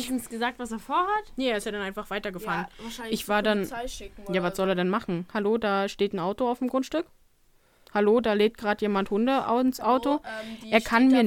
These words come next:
Speaker 2: nichts.
Speaker 3: meinem Tor mit
Speaker 2: Ja,
Speaker 3: Hunden
Speaker 2: genau.
Speaker 3: auf einer öffentlichen Straße.
Speaker 2: Genau.
Speaker 3: Ähm.
Speaker 1: Wahrscheinlich sucht er jetzt irgendwas, was du falsch machst, weiß ich nicht, zu viele Hunde halten oder so,
Speaker 2: Kannst
Speaker 1: was
Speaker 2: du hier
Speaker 1: ja,
Speaker 2: nicht.
Speaker 1: was nicht der Fall ist.
Speaker 3: Siehste,
Speaker 1: Warum nicht?
Speaker 3: kann sie hier,
Speaker 2: Gibt's
Speaker 3: kann
Speaker 2: in
Speaker 3: sie
Speaker 2: Mecklenburg-Vorpommern die Regelung nicht.
Speaker 1: Siehste?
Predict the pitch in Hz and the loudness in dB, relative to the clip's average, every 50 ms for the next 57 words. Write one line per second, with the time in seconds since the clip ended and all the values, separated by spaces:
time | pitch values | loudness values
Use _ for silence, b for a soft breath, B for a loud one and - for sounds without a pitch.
0 | 185 175 180 220 220 214 220 254 - - 233 202 208 208 208 220 - 233 240 226 | 4 2 2 0 -4 -6 -8 -10 -12 -16 -16 -14 -14 -12 -10 -4 2 4 6 6
1 | 202 190 196 202 214 196 196 185 180 180 - - 233 220 190 175 170 - - - | 6 4 0 -6 -14 -16 -16 -16 -16 -8 -2 0 2 4 4 2 2 0 -2 -4
2 | - 240 - - 226 208 214 - 220 208 - - - 202 185 156 208 247 - - | -4 -6 -6 -6 -10 -8 -8 -10 -12 -12 -14 -12 -8 -6 -6 -6 -6 -8 -4 0
3 | - 226 214 190 165 165 - - 269 269 254 220 220 226 220 247 262 - 233 220 | 2 4 4 6 4 4 2 2 0 0 0 0 -2 -2 -4 -6 -6 -8 -8 -8
4 | - - 220 214 208 214 - - 226 262 285 285 294 277 262 226 220 240 240 226 | -4 -2 -2 -2 -2 -4 -8 -8 -6 -6 -4 -2 -2 -2 -2 0 0 -2 -2 -2
5 | 240 233 226 - 226 202 - - 220 220 220 214 - 226 202 202 202 - - 202 | -4 -6 -6 -6 -8 -10 -6 -2 0 0 0 0 -2 -4 -4 -4 -4 -6 -8 -8
6 | 208 208 214 202 190 190 - - - 185 - 214 214 196 190 208 208 208 202 190 | -6 -4 -4 -4 -6 -6 -8 -10 -14 -12 -6 -4 -4 -4 -2 -2 -2 -2 -2 -2
7 | 190 185 185 190 190 190 185 185 180 190 220 208 196 - 196 190 190 190 196 202 | -4 -4 -6 -8 -8 -8 -8 -6 -4 -2 0 0 0 0 0 0 0 0 -2 -4
8 | - b b b b b b _ - - 196 202 196 202 196 190 - - 196 185 | -8 b b b b b b _ -16 -12 -10 -10 -8 -8 -8 -8 -8 -10 -12 -10
9 | - 196 185 185 185 - 226 226 226 190 190 196 208 214 269 269 - 262 247 233 | -8 -8 -8 -8 -10 -12 -12 -10 -8 -6 -6 -2 -2 -2 -4 -4 -8 -10 -10 -10
10 | 233 226 233 233 226 208 202 214 - - 240 233 - - 202 202 202 202 196 - | -12 -14 -14 -14 -14 -16 -18 -14 -8 -6 -6 -4 -2 -2 -2 0 0 -2 -2 -4
11 | 202 196 196 - - 220 208 - 214 202 202 196 190 185 190 196 185 185 190 190 | -4 -4 -6 -4 -2 -4 -4 -2 -2 -4 -4 -4 -4 -4 -4 -4 -6 -6 -6 -8
12 | 185 185 185 190 - - _ _ _ - - - _ _ _ _ _ _ _ _ | -8 -8 -10 -10 -12 -16 _ _ _ -20 -20 -20 _ _ _ _ _ _ _ _
13 | _ - 185 180 - - - 233 247 262 | _ -12 -12 -12 -10 -8 -6 -6 -6 -8